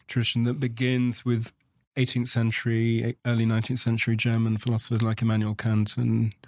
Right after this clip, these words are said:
G W F Hegel, um, for whom the status, metaphysical as well as political status of religion, was a central question.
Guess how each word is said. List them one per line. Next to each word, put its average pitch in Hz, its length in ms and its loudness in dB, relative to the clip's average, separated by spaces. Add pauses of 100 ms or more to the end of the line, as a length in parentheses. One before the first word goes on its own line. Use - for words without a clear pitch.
(220)
G 120 180 2
W 110 320 2
F 107 100 -4
Hegel, 143 460 0 (380)
um, 131 560 0
for 160 180 0
whom 147 460 0 (520)
the 135 380 0
status, - 1040 0
metaphysical 127 1200 0 (280)
as 120 260 2
well 123 320 0
as 110 440 0 (360)
political 113 640 0 (380)
status - 440 2
of 117 160 0 (120)
religion, 123 580 0 (380)
was - 100 -4
a 127 60 0
central 120 340 0
question. - 500 -2